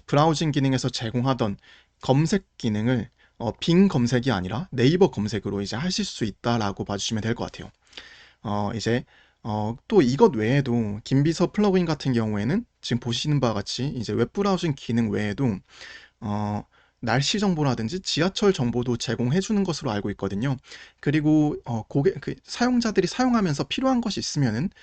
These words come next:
어, 개발자님들께 말하면 언제든지 업데이트 해 주는 것으로 알고 있습니다. 그러니까 김비서 이제, 어, 커뮤니티라든지 이런 곳에 참여하셔가지고 원하는 기능 말씀하시면은 개발자님들이 이제 업데이트 해준다고 하니까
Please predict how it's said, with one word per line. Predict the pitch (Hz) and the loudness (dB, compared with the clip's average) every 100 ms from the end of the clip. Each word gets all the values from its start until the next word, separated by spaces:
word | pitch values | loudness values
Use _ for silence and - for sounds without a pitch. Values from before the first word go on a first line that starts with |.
| - - | -20 -10
어, | 113 107 | -8 -4
개발자님들께 | 139 147 147 156 151 143 139 | 0 2 2 0 0 0 0
말하면 | 107 104 104 143 127 - | -2 0 0 -2 -2 0
언제든지 | 120 151 196 196 180 165 | 2 4 6 6 4 2
업데이트 | 104 - 143 131 - | -4 -4 -2 -2 0
해 | 185 | 0
주는 | 196 214 | 0 -2
것으로 | 170 - 107 | -2 -4 -4
알고 | 95 | -4
있습니다. | 98 - 92 95 - - - - - | -6 -8 -10 -10 -16 -20 -20 -20 -8
그러니까 | 143 139 | -4 -2
김비서 | 127 143 147 185 185 165 | 0 2 4 2 2 2
이제, | 127 117 110 107 - - | 2 0 0 -4 -12 -8
어, | 120 101 107 | -4 -4 -4
커뮤니티라든지 | - 220 202 - 151 123 113 | 0 0 0 -2 0 0 -2
이런 | 113 107 | -2 -2
곳에 | 104 113 | -4 -6
참여하셔가지고 | - 190 180 202 226 202 101 90 139 127 - - - | -4 -2 -2 -2 -2 -2 -4 -4 -2 -2 -4 -20 -6
원하는 | 120 120 156 170 139 | 0 2 2 0 0
기능 | 127 117 - - | 0 0 -2 -4
말씀하시면은 | 110 - 143 180 208 156 113 117 110 - | -4 -2 -2 0 2 2 0 -2 -6 -8
개발자님들이 | 117 131 127 139 127 110 95 110 - - - - | -2 0 0 0 0 0 -2 -4 -8 -20 -20 -8
이제 | - | -6
업데이트 | - 143 131 147 | -2 0 0 0
해준다고 | 143 156 131 139 | -2 -2 -2 -2
하니까 | 139 - 120 | -2 -4 -6